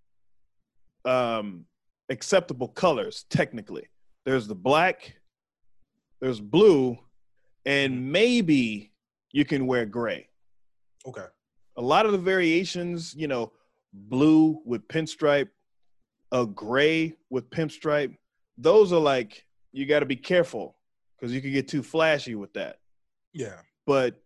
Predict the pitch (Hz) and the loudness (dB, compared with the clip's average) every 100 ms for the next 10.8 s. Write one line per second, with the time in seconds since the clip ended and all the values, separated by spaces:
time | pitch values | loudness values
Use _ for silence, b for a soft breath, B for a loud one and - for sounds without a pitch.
0 | _ 123 185 170 180 170 117 101 160 160 | _ -6 -4 0 2 2 2 2 0 0
1 | 135 - 185 123 - 143 - 196 190 139 | -6 0 0 0 -2 -2 2 2 2 -2
2 | 165 190 202 208 208 - _ _ - 143 | -4 -2 -2 -2 -6 -10 _ _ -2 -2
3 | - - 151 143 135 127 147 139 127 120 | -2 -4 -2 -2 -4 -4 0 2 2 0
4 | 117 - - - _ _ _ _ _ _ | -6 -12 -20 -20 _ _ _ _ _ _
5 | _ _ - 175 185 170 202 170 165 156 | _ _ 2 2 2 0 -2 -2 2 2
6 | 147 143 131 156 156 131 135 120 131 160 | 2 0 0 0 0 0 -2 -2 -2 0
7 | 170 156 156 151 165 170 - 196 208 - | 0 0 0 0 0 -4 -2 -4 -4 -10
8 | _ _ _ - 160 135 151 131 113 113 | _ _ _ -4 -2 0 2 2 -2 -10
9 | 101 - _ _ _ _ _ _ _ _ | -14 -16 _ _ _ _ _ _ _ _
10 | _ _ - 156 151 139 123 120 | _ _ 0 4 6 4 2 -4